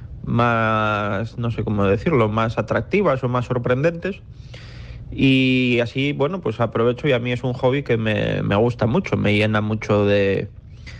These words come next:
me llena de felicidad y pasas el tiempo aquí a bordo también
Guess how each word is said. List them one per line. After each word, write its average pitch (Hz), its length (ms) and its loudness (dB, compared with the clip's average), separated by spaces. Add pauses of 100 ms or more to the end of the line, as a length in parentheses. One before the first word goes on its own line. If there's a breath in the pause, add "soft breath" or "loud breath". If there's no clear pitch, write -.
(180 loud breath)
me 110 260 2
llena 107 920 0
de 95 260 2
felicidad 135 800 0
y 131 280 -2
pasas 123 360 -2
el 110 140 -2
tiempo 185 580 0 (600 loud breath)
aquí 117 300 0
a 117 60 4
bordo 135 320 0
también 165 560 -2